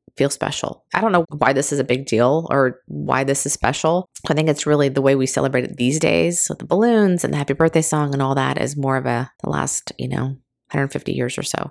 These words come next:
And I think since we're probably younger, we put a lot of pressure on other people to show up for us. 'Cause I know I was young. I mean, we had a big, it was a big deal when we were younger. I had a lot of cousins. My mom had three sisters and a brother,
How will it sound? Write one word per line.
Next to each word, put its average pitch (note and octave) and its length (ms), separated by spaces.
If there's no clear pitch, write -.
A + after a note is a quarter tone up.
And D#3 580
I E3+ 140
think G#3 180
since - 240
we're A#3+ 80
probably A3 200
younger, E3+ 380
we D3 120
put D3 160
a F3+ 60
lot F3 140
of E3+ 100
pressure - 340
on D#3 120
other D3+ 120
people E3+ 340
to - 220
show - 260
up - 220
for - 260
us. - 420
'Cause F#3+ 140
I A3+ 40
know C4+ 160
I - 20
was D4+ 180
young. C3+ 400
I - 100
mean, D#3 220
we E3+ 140
had F3 260
a D#3+ 160
big, E3 240
it G3+ 40
was B3+ 120
a - 60
big B3 200
deal G3+ 200
when D3+ 100
we C#3+ 100
were B2+ 80
younger. - 380
I - 60
had D#3+ 140
a - 20
lot D3+ 180
of F#3 80
cousins. E3+ 420
My D3+ 80
mom D#3 200
had D#3+ 240
three D#3 160
sisters D#3+ 480
and D3 80
a C#3+ 40
brother, F3 480